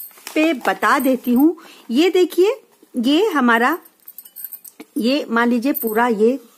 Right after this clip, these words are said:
फंदा है जो हमने अभी बॉर्डर इसका बना लिया है। ये हमने बॉर्डर चारों तरफ ये बना लिया है। ये, ये बॉर्डर मैंने बनाया है आठ सिलाई का,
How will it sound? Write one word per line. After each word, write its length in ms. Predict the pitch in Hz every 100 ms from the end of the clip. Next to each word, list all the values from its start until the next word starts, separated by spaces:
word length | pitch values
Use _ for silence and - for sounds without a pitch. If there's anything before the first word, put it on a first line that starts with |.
| -
फंदा 300 | 180 175 214
है 160 | 233 262
जो 140 | 240
हमने 240 | 220 208 226
अभी 240 | 196 226
बॉर्डर 380 | 208 175 160 226
इसका 400 | 190 - - 247 - - - _ _ 170
बना 340 | 165 190 175
लिया 260 | 156 147 160
है। 200 | 170 165 - _ _ _
ये 120 | 208 247
हमने 300 | 247 233 392 - 190
बॉर्डर 360 | 180 180 226
चारों 280 | - 208 185
तरफ 280 | 185 202 208
ये 140 | 208 247
बना 240 | 175 147 147
लिया 240 | 147 156
है। 200 | 165 - - _ _ _ _ _ _ _ _ _ _ _ _ _ _ _ _ _ _ _ _ _ _ _ _ - _ _ _ _ _ _ _ _ _ _ _ _ _ _ _ _ _ _ -
ये, 260 | 160 165 - _ _ _ _ _ _ _ _ _ _ _
ये 200 | 190 277
बॉर्डर 320 | 285 294 277 302
मैंने 280 | 294 285 262
बनाया 400 | 269 247 240 247
है 280 | 240 277 359 _ _ 180
आठ 240 | 180 180
सिलाई 360 | - 214 202 202
का, 220 | 208 247